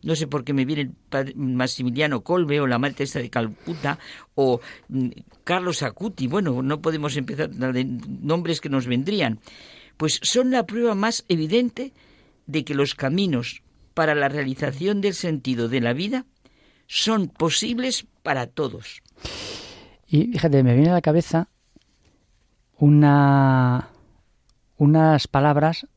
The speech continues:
Speaker 2: de un amigo tuyo, que también lo es mío, que dice que es necesario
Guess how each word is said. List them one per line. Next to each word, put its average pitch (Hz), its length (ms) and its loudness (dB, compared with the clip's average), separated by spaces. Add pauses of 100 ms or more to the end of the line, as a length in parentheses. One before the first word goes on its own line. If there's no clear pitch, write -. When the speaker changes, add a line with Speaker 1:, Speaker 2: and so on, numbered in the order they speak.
(100)
Speaker 2:
de 127 200 2
un 135 100 6
amigo 131 260 4
tuyo, 143 320 2 (180)
que - 100 -4
también 117 300 2
lo 113 60 2
es 101 80 -2
mío, 120 340 0 (1500)
que 139 120 4
dice 180 260 2
que 208 100 0
es 208 100 0
necesario 127 840 2